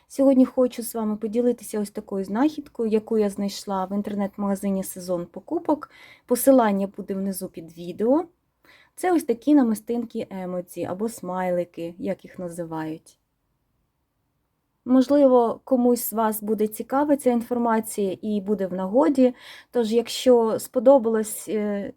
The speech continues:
ця інформація, будь ласка, поставте вподобайки свої, підписуйтесь. Я буду ж-, дуже вам вдячна за це. Ну і насамперед хочу розповісти про ці намистинки.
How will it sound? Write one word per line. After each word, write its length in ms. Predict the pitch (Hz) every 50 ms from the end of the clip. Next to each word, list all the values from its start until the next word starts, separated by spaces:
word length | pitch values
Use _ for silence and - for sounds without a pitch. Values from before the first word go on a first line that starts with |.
| - -
ця 120 | - 226
інформація, 580 | 220 214 208 - 247 247 269 277 269 262 247 226
будь 160 | 208 214 214
ласка, 360 | 208 202 202 - - - 196
поставте 440 | 196 226 214 - 277 262 262 - 220
вподобайки 640 | 208 _ - 202 202 202 220 247 262 269 262 - 220
свої, 260 | - - 220 214 196
підписуйтесь. 840 | - _ _ _ - 262 269 254 - 247 233 - 214 202 202 - - _ - - - - _ _
Я 140 | - 233 226
буду 400 | 214 226 226 208 220 226 220 220
ж-, 180 | 208 208 208 208 _
дуже 440 | 254 269 262 220 233 233 214 214 - -
вам 200 | 196 208 196 190
вдячна 560 | - 180 185 185 175 175 175 - - 185 175
за 140 | 170 175 170
це. 280 | 170 - - 156 156 - _ - - - - - - - - _
Ну 260 | - 269 294 302 302
і 180 | 294 277 277 269
насамперед 600 | 254 254 254 - 302 302 285 254 254 233 226 -
хочу 360 | - - 269 262 - - 254
розповісти 720 | 240 233 233 - - 233 220 233 226 - _ - 277 285 269
про 180 | - 226 220
ці 200 | 208 - - 220
намистинки. 960 | 214 208 208 226 233 226 - - 302 320 359 339 - - - 220 202 196 190